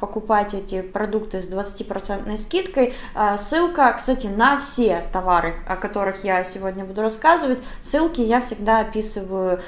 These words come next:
э, внизу, поэтому заходите, смотрите, в общем-то, выбирайте, если вам что-то понравилось.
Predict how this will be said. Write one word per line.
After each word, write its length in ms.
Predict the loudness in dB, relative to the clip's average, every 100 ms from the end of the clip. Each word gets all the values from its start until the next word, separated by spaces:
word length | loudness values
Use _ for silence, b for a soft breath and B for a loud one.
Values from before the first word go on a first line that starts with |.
| B
э, 200 | 2 4
внизу, 420 | 4 2 2 2 4
поэтому 380 | 4 4 0 -2
заходите, 520 | -4 -4 -4 -4 -4
смотрите, 680 | -4 -6 -2 -2 0 -4 -4
в 80 | -6
общем-то, 320 | -8 -8 -6
выбирайте, 640 | -6 -2 2 4 2 -2
если 180 | -4 -4
вам 140 | -6
что-то 300 | -4 -4 -4
понравилось. 680 | -6 -4 0 0 0 -4 -6